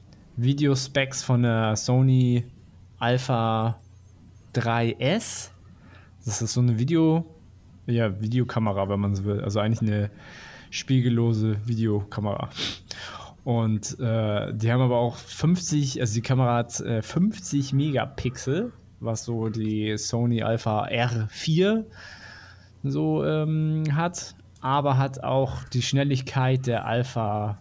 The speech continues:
neun. Sony Alpha neun. Und dann, und alles drei zusammen ist halt einfach nur krank.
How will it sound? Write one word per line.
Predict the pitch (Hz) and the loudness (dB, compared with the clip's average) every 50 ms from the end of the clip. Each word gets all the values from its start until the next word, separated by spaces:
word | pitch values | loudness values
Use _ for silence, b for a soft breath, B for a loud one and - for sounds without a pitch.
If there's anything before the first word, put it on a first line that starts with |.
| - - - | -10 -6 -2
neun. | 120 113 104 104 98 110 117 107 - - - - - - - - b b b b b b b - | -2 0 0 0 -2 -4 -6 -8 -8 -12 -18 -20 -20 -20 -20 -20 b b b b b b b -10
Sony | 127 - - 117 120 120 107 | -8 -4 0 0 2 2 2
Alpha | 101 101 98 - 104 101 | 2 0 0 -2 -2 -2
neun. | 104 104 104 101 110 107 - - - | -2 -2 -2 -2 -4 -6 -8 -10 -8
Und | - 117 107 104 - - | -6 -4 -4 -4 -4 -2
dann, | 113 113 117 110 110 - - - - - - - | -2 0 0 0 0 -2 -6 -12 -18 -14 -6 -2
und | 131 120 - | -2 0 2
alles | 117 143 151 135 - | 2 2 2 2 2
drei | - 135 139 135 | 2 2 2 2
zusammen | 135 135 123 - 135 135 139 139 | 2 2 2 4 4 4 4 2
ist | 135 117 - - | 0 0 0 0
halt | 120 110 104 | -2 -2 0
einfach | 107 110 110 110 107 | 0 -2 -2 -2 -2
nur | 104 104 101 | -2 -4 -4
krank. | - - - 233 202 - - - | -6 -6 -4 -4 -4 -4 -6 -10